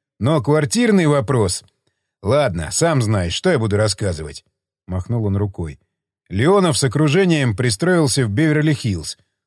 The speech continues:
У него всё хорошо. Люди бы и рады в то же Сальцево сдёрнуть.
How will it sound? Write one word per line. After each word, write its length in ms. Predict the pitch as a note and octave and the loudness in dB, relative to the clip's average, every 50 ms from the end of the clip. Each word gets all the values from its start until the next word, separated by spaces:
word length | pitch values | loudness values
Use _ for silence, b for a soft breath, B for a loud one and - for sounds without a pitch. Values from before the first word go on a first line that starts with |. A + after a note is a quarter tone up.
| _ _ | _ _
У 80 | F#2+ | -2
него 240 | G#2+ A#2+ D#3 G3 G3 | 0 4 4 4 4
всё 200 | - - - D#3+ | 2 2 0 0
хорошо. 600 | - D3 D3 C#3+ C3 G#2+ - - F#2 D#2+ C#2+ - _ _ _ _ _ _ _ _ _ _ | 2 2 2 2 0 -2 -2 -6 -6 -8 -8 -14 _ _ _ _ _ _ _ _ _ _
Люди 300 | - G2+ F#3+ A3 F3 F#3+ | -2 0 2 2 2 2
бы 260 | E3+ F#3+ F#3 F3+ E3 | 2 4 4 4 4
и 140 | C3+ D#3+ F#3 | 4 4 4
рады 340 | G#3+ A3+ A3+ G3+ C#3+ A#2+ | 4 4 4 2 2 0
в 80 | G#2 F#2 | -4 -2
то 160 | - D3 C#3+ | 0 0 2
же 100 | B2 D3 C#3+ | 2 2 2
Сальцево 500 | - F3+ F3+ D3 A2+ G2 - A2 A2 G#2+ | 2 2 0 0 0 -2 -2 -2 -2 -2
сдёрнуть. 600 | G2+ G2+ G#2 B2 A#2+ G#2 F2 E2 D#2+ D#2 - | -2 -2 -2 0 0 0 -2 -4 -10 -12 -16